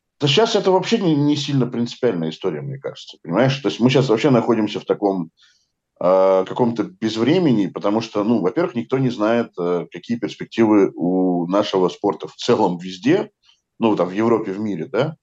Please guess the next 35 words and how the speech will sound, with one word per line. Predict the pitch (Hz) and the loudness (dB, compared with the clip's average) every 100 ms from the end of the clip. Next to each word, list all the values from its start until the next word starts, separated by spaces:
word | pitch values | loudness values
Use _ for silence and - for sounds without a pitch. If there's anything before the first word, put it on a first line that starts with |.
| _ _ _ _ _ | _ _ _ _ _
А | - 90 87 | 0 2 2
что | - 120 | 2 0
вообще | 95 98 | 2 -2
всех | - 95 95 | -2 -4 -4
нас | 92 90 | -4 -6
там | 85 82 | -8 -8
ждёт | 87 98 - | 0 -2 0
через, | 87 82 - | -4 -4 -6
там, | 80 | -12
год? | 78 90 82 _ _ _ _ _ 85 | -4 -2 -2 _ _ _ _ _ 0
Я | 95 | 2
уж | 117 | 2
не | 110 | 2
говорю | 110 110 | 4 4
про | 92 95 | 4 0
футбол, | 98 87 156 165 | 0 0 2 2
про | 92 | 0
Еврокубки. | 92 92 92 170 170 95 87 | 0 0 0 0 -2 -6 -6
То | - 95 | -2 -2
есть, | - - | -2 0
ну, | 110 | 0
если | 85 123 123 110 | 2 -2 0 0
Еврокубков | 90 110 107 107 127 - - | 0 0 0 -2 -6 -8 -6
нет, | 107 90 - | -4 -4 -2
за | 95 | -4
что | - 113 90 | 0 0 0
вообще | 80 82 | -2 -6
команды | 87 92 82 73 | -4 -2 -2 -4
все | - 80 | -10 -10
играют, | 76 101 127 - | -2 2 2 0
за | 85 | -8
что | - 101 | -4 -4
они | 95 | -4
будут | 92 87 - | -6 -8 -12
играть? | 69 69 - | -12 -12 -14